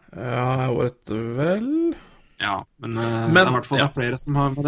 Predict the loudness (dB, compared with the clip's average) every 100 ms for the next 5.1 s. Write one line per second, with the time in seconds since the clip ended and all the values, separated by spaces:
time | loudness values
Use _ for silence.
0 | 2 4 2 2 0 -2 -2 -2 0 2
1 | 2 2 0 0 -2 -2 -4 -4 -4 -6
2 | -10 -10 -10 -10 -10 -10 -12 -20 -20 -20
3 | -20 -20 -20 -20 _ -20 -20 _ _ _
4 | 2 4 6 6 6 4 0 0 -4 -4
5 | -8